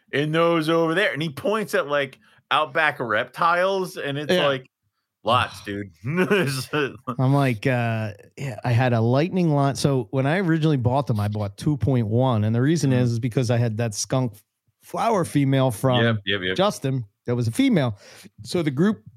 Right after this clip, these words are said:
Speaker 2: really at the time, I was looking just to make striped jungles. And I thought, "Okay, um, cool." You know,
Speaker 1: Mm.
Speaker 2: turns out that I find out later on after I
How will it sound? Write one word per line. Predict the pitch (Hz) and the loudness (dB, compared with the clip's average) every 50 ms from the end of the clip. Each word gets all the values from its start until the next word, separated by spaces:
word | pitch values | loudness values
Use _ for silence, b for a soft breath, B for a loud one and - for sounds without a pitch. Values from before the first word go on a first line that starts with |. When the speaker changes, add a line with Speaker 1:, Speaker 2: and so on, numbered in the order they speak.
| - - _ _ - - _ _ _ _ - | -20 -20 _ _ -20 -20 _ _ _ _ -2
Speaker 2:
really | 143 143 165 175 165 147 | 2 2 4 4 4 2
at | 135 110 | 2 0
the | 127 113 | -2 -2
time, | 101 135 135 131 127 123 | 0 0 0 2 2 2
I | 123 123 | 0 0
was | 120 107 | 0 0
looking | 120 120 - 120 | 0 2 2 2
just | 110 120 113 - | 2 2 2 2
to | - | 2
make | 107 110 113 101 - | 2 2 0 0 -2
striped | - - - 113 113 101 | -4 -2 0 0 0 0
jungles. | - - 110 107 113 101 107 107 104 | 0 0 0 2 2 2 0 0 0
And | 104 101 107 | 0 0 0
I | |
thought, | 104 - 110 104 104 104 | 0 2 2 2 2 2
"Okay, | - 180 180 - 117 107 117 131 B B B B B B B B B B B _ | 0 -2 0 0 0 2 0 -2 B B B B B B B B B B B _
um, | 117 110 107 104 104 101 98 98 101 - _ _ _ _ _ _ _ _ _ _ _ _ _ _ - | 0 2 2 2 2 0 0 -2 -4 -8 _ _ _ _ _ _ _ _ _ _ _ _ _ _ -4
cool." | - 185 214 - 95 - _ _ _ _ _ | -2 0 0 0 -4 -8 _ _ _ _ _
You | - 120 | 0 2
know, | 107 104 107 107 | 2 2 2 2
Speaker 1:
Mm. | 104 104 104 98 | 0 -2 0 0
Speaker 2:
turns | - 156 156 147 123 151 | 0 0 2 2 2 2
out | 151 147 143 143 - | 2 2 0 -2 -2
that | 123 127 123 | -4 -2 -2
I | 120 | -2
find | 110 - 135 127 123 123 123 | -2 -2 -2 -2 0 0 0
out | 123 120 120 - | 0 0 -2 -2
later | - 127 127 123 120 117 123 | 0 2 2 4 4 4 2
on | 160 175 143 120 | 2 2 2 2
after | 113 117 110 104 - 117 | 2 0 0 0 0 2
I | 107 104 101 | 2 2 2